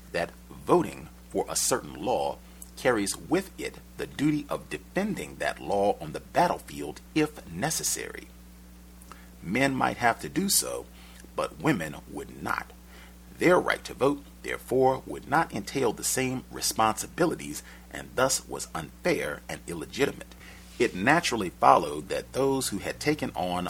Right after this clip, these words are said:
martial duties could not justly be denied political rights. Irby was one of several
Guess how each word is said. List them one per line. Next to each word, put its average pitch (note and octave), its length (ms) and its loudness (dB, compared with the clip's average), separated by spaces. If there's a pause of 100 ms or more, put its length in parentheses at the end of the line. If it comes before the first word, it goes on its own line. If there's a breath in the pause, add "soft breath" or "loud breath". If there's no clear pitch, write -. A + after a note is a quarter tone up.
martial F2+ 460 -2
duties D2 520 -6 (300 loud breath)
could F2 160 -6
not A#2+ 300 4
justly E3 580 4
be - 180 -10
denied D2+ 540 0
political D2 460 -8
rights. - 440 -4 (600 loud breath)
Irby A2 320 8
was D2+ 260 -6
one B2+ 380 0
of - 120 -4
several D3+ 560 2